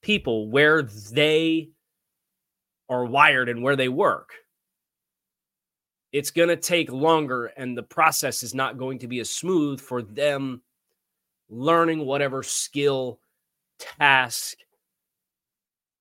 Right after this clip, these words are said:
idea that you're trying to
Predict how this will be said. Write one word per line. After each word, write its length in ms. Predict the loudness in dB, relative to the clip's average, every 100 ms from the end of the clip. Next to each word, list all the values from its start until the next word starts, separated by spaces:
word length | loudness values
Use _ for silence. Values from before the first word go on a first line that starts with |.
| _ _ -2
idea 680 | -2 -2 -6 -4 0 0 0
that 260 | -6 -10 -10
you're 80 |
trying 460 | -12 -4 -4 -4 -8
to 520 | -10 -10 -10 -12 -14